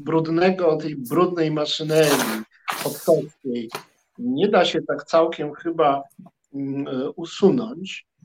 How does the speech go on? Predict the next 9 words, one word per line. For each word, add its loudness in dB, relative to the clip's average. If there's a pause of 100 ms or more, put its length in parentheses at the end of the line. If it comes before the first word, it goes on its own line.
(360)
e, 0
ale 4
byśmy 0
bardzo 4
chcieli 4
nad 0
nią -4
jakoś -2
zapanować. -2